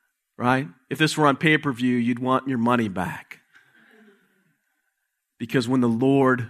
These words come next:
fights for you, the battle is over.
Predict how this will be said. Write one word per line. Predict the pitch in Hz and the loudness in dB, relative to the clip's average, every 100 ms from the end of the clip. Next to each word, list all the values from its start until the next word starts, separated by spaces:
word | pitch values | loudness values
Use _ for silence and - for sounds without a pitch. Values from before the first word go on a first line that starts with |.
| - | -12
fights | - - 120 110 101 - - - _ _ | -14 0 2 2 -4 -12 -14 -18 _ _
for | _ - 135 123 113 | _ -8 -2 -2 -2
you, | 90 87 82 78 _ _ _ _ _ - | -6 -16 -20 -20 _ _ _ _ _ -16
the | 98 | -14
battle | 101 110 110 107 95 85 - _ _ _ _ _ 127 | -4 0 2 2 -2 -12 -20 _ _ _ _ _ -8
is | 101 - - - - - _ _ _ _ _ - | -8 -10 -14 -14 -16 -20 _ _ _ _ _ -14
over. | 98 - - - - | -14 -14 -20 -20 -20